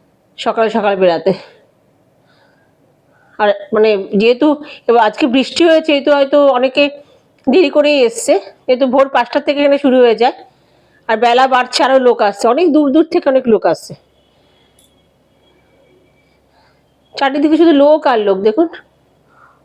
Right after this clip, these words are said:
কত লোক, বয়স্ক লোক থেকে শুরু করে মহিলা, বাচ্চা, কেউ আর বাকি নেই আসার।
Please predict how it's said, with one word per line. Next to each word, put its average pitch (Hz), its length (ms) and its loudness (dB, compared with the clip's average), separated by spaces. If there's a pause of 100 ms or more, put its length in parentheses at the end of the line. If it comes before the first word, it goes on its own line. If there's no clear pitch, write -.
(240)
কত 285 260 0
লোক, 220 300 2 (1700)
বয়স্ক 247 340 0
লোক 254 240 2
থেকে 262 140 2
শুরু 254 180 0
করে 254 220 2
মহিলা, 247 520 0
বাচ্চা, 226 640 -2 (380)
কেউ 403 180 4
আর 339 120 4
বাকি 247 340 -2
নেই 208 180 0
আসার। 175 280 -4